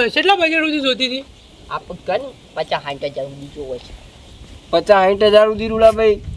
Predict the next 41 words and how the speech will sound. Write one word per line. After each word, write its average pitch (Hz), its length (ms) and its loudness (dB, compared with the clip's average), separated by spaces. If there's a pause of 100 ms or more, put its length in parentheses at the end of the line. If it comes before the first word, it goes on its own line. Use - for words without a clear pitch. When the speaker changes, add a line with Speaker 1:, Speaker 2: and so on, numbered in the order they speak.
(400)
Speaker 3:
જોવો 208 300 6
છે, 190 100 2
બરાબર? 220 400 4 (120)
Speaker 1:
પચાસ 247 240 -2
સાઠ 247 140 0
સુધી 254 220 -4
Speaker 3:
હા. 185 140 4
Speaker 1:
જોવો 175 160 2
છે 269 100 2
એમ 339 100 2
ને? 185 340 -2 (800)
તે 285 120 2
આ 330 240 2
ગાયો 269 300 0
ગમતી 339 260 0
હોય 370 100 2
તો 370 60 0
ગાયો 349 300 4
જોવો, 370 200 4
એકાદી 359 340 4
આ 349 100 4
બધી 339 160 0
આપણે 349 280 0
જ 330 60 0
ગાયો 294 320 2
છે. 175 120 -8 (140)
Speaker 3:
ગાયો 180 340 -2
ગમે 214 300 0
છે? 285 440 -2
Speaker 2:
ના, 294 220 2
પણ 330 240 -6
ગાયો 226 320 2
તો 330 160 -8
નહીં 294 280 2
પસંદ. 247 300 -2
આપણે 233 260 -2
મારે, 262 280 -2
મારે 269 260 0
ભેંસ 202 360 -4
જોવો 175 200 -4
છો. 165 240 -6